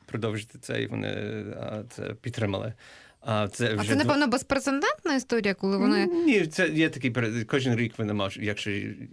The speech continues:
Speaker 1: ви не можете це
Speaker 2: Саме
Speaker 1: зробити.
Speaker 2: фотографом.
Speaker 1: Ам, але зараз кінчиться цей, е, період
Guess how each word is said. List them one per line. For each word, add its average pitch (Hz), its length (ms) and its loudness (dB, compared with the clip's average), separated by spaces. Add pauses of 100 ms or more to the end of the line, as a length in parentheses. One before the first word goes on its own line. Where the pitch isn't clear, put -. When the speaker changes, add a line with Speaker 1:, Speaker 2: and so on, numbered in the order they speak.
Speaker 1:
ви 107 100 -4
не 107 60 0
можете 104 240 -2
це - 40 -12
Speaker 2:
Саме 110 120 -2
Speaker 1:
зробити. 170 220 -4
Speaker 2:
фотографом. 175 600 -4 (120)
Speaker 1:
Ам, 107 640 0 (100)
але 117 180 2
зараз 120 380 2
кінчиться 113 680 0
цей, 101 380 0
е, 104 140 0
період 104 500 0